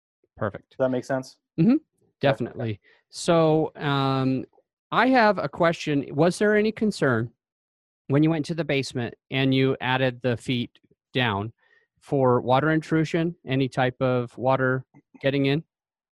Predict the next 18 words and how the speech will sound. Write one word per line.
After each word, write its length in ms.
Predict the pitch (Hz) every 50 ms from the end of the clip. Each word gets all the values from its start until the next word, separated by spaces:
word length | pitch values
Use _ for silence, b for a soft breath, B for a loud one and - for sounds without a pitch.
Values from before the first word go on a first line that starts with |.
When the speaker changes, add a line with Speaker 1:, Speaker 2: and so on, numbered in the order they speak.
| _ _ _ _ _ _ _ - - _ _ _ _ _ -
Speaker 2:
Uh, 240 | - 131 135 131 131
there 160 | 123 110 143
wasn't. 380 | 135 139 151 147 120 120 110 - _ _ _
So 280 | - - - 139 135
this, 400 | 127 117 143 143 143 - - - _ _ _ _ _ _ _ -
it 60 | - 131
was 140 | 135 127
very 240 | 117 151 151 160 160
dry 240 | - 147 151 151 147
in 60 | 139
the 60 | 131
basement. 400 | 120 123 135 135 - - 143 139
We're 180 | 135 151 185 131
still 480 | - - - - 180 180 165 143 135 147 -
actually 480 | 135 127 - - - 131 127 123 127 - -
about 280 | 135 117 131 127 120
a 60 | 120
foot 380 | - - - - - 143 131 -